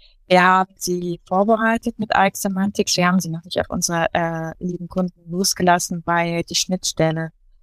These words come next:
noch nicht da ist zur Warenwirtschaft. Also das war tatsächlich so ein, so ein Bummer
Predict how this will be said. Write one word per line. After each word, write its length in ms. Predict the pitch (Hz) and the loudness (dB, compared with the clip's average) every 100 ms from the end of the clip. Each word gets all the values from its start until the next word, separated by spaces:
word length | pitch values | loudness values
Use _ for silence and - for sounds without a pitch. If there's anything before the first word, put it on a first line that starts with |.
| _ - | _ -2
noch 180 | 170 160 | 0 0
nicht 200 | 165 - | -4 -2
da 220 | 160 156 | 0 2
ist 140 | 156 | 0
zur 160 | - 147 | -4 -4
Warenwirtschaft. 760 | 151 156 160 156 156 - 160 - | -4 -4 -6 -6 -2 0 -2 -2
Also 180 | 165 170 | -2 -2
das 300 | 180 - - | -2 -2 0
war 100 | 175 | -2
tatsächlich 640 | 170 - 165 165 165 160 | -4 -4 -4 -2 -2 -2
so 180 | - 170 | -2 0
ein, 340 | 165 165 165 | -2 -4 -10
so 140 | _ _ | _ _
ein 60 | _ _ _ _ _ _ - _ _ _ _ | _ _ _ _ _ _ -20 _ _ _ _
Bummer 400 | - 175 190 196 | 2 4 6 2